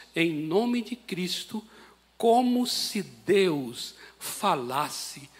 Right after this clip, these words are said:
por nosso intermédio." Olha a coisa tremenda. "Em nome de Cristo, pois,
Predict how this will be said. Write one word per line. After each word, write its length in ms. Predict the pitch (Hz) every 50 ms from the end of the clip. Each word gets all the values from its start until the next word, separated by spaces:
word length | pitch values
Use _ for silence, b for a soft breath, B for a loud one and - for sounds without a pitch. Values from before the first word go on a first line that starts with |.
| B B B B B -
por 180 | 160 143 120
nosso 640 | 120 123 123 123 131 135 127 - - - - - 127
intermédio." 920 | 117 107 - - 107 101 - 98 104 104 107 104 104 104 - - - - - - - _ B B B B B B B B B B B B B B B B B B - -
Olha 200 | - - 240 247
a 40 | 240
coisa 280 | 240 - 202 196 208 214
tremenda. 600 | - 220 190 175 175 190 214 220 202 170 156 - - B B B B B B B B B B B B B B B B B -
"Em 180 | - 220 240 226
nome 500 | 208 208 208 226 254 285 370 320 330 302
de 160 | 254 269 247
Cristo, 600 | - - - - 254 277 330 349 - - - 320
pois, 800 | - - - - 185 190 220 226 254 - - - - - - -